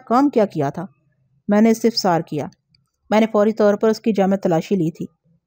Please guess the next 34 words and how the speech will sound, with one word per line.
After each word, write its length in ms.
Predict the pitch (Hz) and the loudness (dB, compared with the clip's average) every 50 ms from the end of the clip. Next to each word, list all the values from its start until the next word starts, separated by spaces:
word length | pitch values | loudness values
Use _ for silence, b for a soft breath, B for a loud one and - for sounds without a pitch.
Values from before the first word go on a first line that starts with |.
| _ _ - | _ _ 0
"क्या 160 | 269 277 285 | 2 2 2
आपने 320 | 285 285 294 294 302 294 | 2 0 0 0 2 0
उस 160 | 294 - - | 0 0 0
जामे 420 | 285 277 269 247 240 226 233 240 240 | 0 2 2 2 2 2 2 2 0
तलाशी 380 | 240 240 233 226 226 - 254 | 0 0 0 0 0 -2 -2
के 120 | 240 254 247 | -2 0 0
नतीजे 420 | 240 220 214 214 202 202 233 233 | 0 0 0 -2 0 2 2 2
में 120 | 240 233 226 | 2 2 0
मुबैना 540 | 214 202 196 208 233 240 254 240 233 220 | 0 0 0 0 2 2 2 0 0 0
नेकलेस 460 | 220 202 196 190 190 - 220 220 - - | 0 -2 -2 -2 -2 -2 -2 -4 -2 -2
बरामद 260 | 208 196 208 220 220 - | -2 0 0 0 0 0
कर 120 | 240 233 | -2 -2
लिया 220 | 262 311 311 233 | 0 0 -2 -4
था?" 180 | - - 185 202 - _ _ - | -4 -6 -10 -14 -16 _ _ -2
मैंने 160 | 208 196 196 190 | 0 2 2 2
पूछा। 340 | - 180 165 - - - - _ _ _ _ _ _ _ _ - | 0 -4 -6 -6 -10 -16 -16 _ _ _ _ _ _ _ _ -4
उसने 240 | 247 - 285 294 285 | -2 0 2 2 2
नफ़ी 200 | 269 254 - 269 | 2 2 2 0
में 120 | 262 262 247 | 0 0 2
गर्दन 280 | 233 208 190 196 220 233 | 2 0 0 0 0 0
हिलाई 320 | 240 233 208 190 190 208 | 0 0 2 2 2 2
और 80 | 220 226 | 0 0
बोला, 360 | 208 190 185 190 196 208 208 - | 0 0 0 2 2 0 0 0
"नहीं, 360 | 226 202 214 196 190 185 185 190 | 0 2 2 2 2 2 2 0
मुलजिम 300 | 202 208 208 220 233 233 | 0 0 0 0 0 0
के 120 | - 240 | 0 0
लिबास 400 | 226 208 190 185 190 196 202 - - | 0 0 0 0 0 0 -2 -2 -4
में 80 | 208 | -6
से 140 | 214 - 226 | -4 -2 -2
वो 100 | 208 214 | -2 0
नेकलेस 420 | 202 196 190 - - 208 220 - - | 0 0 0 0 0 0 -2 0 -2
नहीं 100 | 226 214 | -2 0
मिल 120 | 196 170 170 | 0 -2 -2
सका। 320 | - - 165 - 175 175 | -4 -8 -8 -6 -6 -6